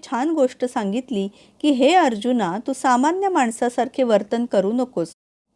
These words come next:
म्हणजेच सामान्य माणसासारखे कर्म करू नकोस, कारण की तू एक श्रेष्ठ व्यक्ती आहेस आणि येणाऱ्या पुढील काळात लोक तुझे अनुकरण करतील. जे श्रेष्ठ व्यक्तींचे आचरण असते ते सामान्य माणसांसाठी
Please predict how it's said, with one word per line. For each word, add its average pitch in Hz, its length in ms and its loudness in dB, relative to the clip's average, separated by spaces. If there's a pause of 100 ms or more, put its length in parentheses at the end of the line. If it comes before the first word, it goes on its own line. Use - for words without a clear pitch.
म्हणजेच 302 560 2
सामान्य 302 440 4
माणसासारखे 269 760 -2
कर्म 254 400 2
करू 320 240 0
नकोस, 269 520 0 (380)
कारण 277 440 6 (100)
की 277 100 -2
तू 254 200 -4
एक 233 220 0
श्रेष्ठ 220 480 -4
व्यक्ती 214 440 -2
आहेस 185 420 -4 (340)
आणि 240 200 4
येणाऱ्या 262 420 6
पुढील 302 460 0
काळात 226 420 2
लोक 254 400 2
तुझे 302 220 -2
अनुकरण 311 640 0
करतील. 185 420 -2 (440)
जे 311 260 0
श्रेष्ठ 302 440 0
व्यक्तींचे 262 560 0
आचरण 226 520 0
असते 208 380 -2 (100)
ते 233 80 0
सामान्य 262 540 2
माणसांसाठी 233 920 -2